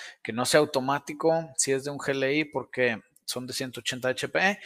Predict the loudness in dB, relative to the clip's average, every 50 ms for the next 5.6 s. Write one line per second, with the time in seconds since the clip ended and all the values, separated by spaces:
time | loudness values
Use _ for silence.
0 | -16 -16 -18 -10 _ 0 4 6 6 6 6 4 2 2 4 4 2 2 2 2
1 | 2 4 4 4 6 6 6 8 6 6 4 4 2 0 -2 -8 -12 _ _ -2
2 | 0 2 2 2 0 0 0 2 4 4 4 2 0 -2 -2 0 -2 -2 0 -2
3 | -4 -2 -4 -6 -6 -6 -6 -6 -6 -6 -6 -6 -8 -10 -10 -10 -10 -10 _ _
4 | _ _ -20 -20 -20 -20 -20 _ _ _ 0 2 2 2 0 0 0 0 0 2
5 | 2 0 2 4 4 4 4 4 0 -2 -4